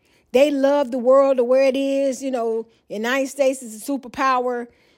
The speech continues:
The United States will not be the superpower for long. If you go through my playlist and all the videos that I've made on my YouTube channel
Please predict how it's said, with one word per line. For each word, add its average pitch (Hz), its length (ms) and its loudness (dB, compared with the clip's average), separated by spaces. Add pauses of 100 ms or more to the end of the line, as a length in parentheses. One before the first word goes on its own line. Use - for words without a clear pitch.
(120)
The 208 80 -4
United 277 500 0
States 277 300 0
will 254 100 -2
not 240 220 -6
be 247 100 -6
the 233 80 -10
superpower 220 640 -6
for 202 100 -10
long. 208 400 -8
If 208 120 -8
you 262 120 -4
go 277 200 2
through 277 220 -8
my 247 180 -6
playlist 240 520 -4
and 175 120 -12
all 202 200 -8
the 240 60 -6
videos 220 640 -4 (500)
that 185 100 -6
I've 226 200 -2
made 220 600 0 (100)
on 165 160 -12
my 156 120 -10
YouTube 277 440 -2
channel 262 480 -4